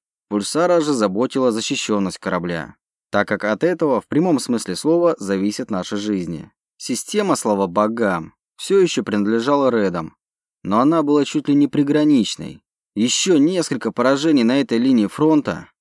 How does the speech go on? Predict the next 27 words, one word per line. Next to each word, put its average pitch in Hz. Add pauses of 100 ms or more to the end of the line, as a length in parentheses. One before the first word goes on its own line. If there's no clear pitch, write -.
(100)
и 107
здесь 135
будет 117
вообще 113
небезопасно. 98 (340)
Но 107
это 139
событие 151
длительностью 120
не 113
в 123
одни 143
сутки 98
и 117
не 165
в 131
двое. 92 (280)
Минимум 156
недели 151
две 160
потребуется, 123
чтобы 101
Грей 135
смогли 104
добраться 123
до 87
сюда. 85